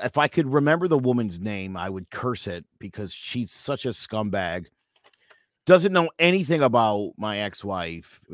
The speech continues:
and just insisted that these girls should be with their mom more. And I was like, "You don't know this person. She's an evil, evil, horrible person. No." You know,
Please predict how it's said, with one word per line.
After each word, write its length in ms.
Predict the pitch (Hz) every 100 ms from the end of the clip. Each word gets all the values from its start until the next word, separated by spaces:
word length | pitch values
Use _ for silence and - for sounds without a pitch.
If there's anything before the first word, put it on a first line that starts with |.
| 92
and 140 | 123 110
just 260 | 143 -
insisted 800 | 123 101 - 143 131 - 104 82
that 200 | 90 95
these 240 | - 95 -
girls 360 | 98 101 95
should 220 | - 101 87
be 160 | 101
with 160 | 98 95
their 160 | 85
mom 300 | 85 92 95
more. 240 | 95 82 76
And 80 | 80
I 80 |
was 160 | 80 82
like, 200 | 90 90
"You 240 | 73 104 127
don't 180 | 131 113
know 160 | 123
this 200 | 107 87
person. 480 | - 78 78 - - _ _ _ _ _
She's 180 | - 104
an 140 | 107 -
evil, 640 | 120 131 113 117 110 107 -
evil, 400 | 123 120 101 101 90
horrible 500 | 101 98 101 90 85
person. 500 | 117 143 - 95 95
No." 360 | 131 104 - - _ _ _ _ _ _ _ _ _ _ _ _ _ _ -
You 180 | 101
know, 320 | 104 98 113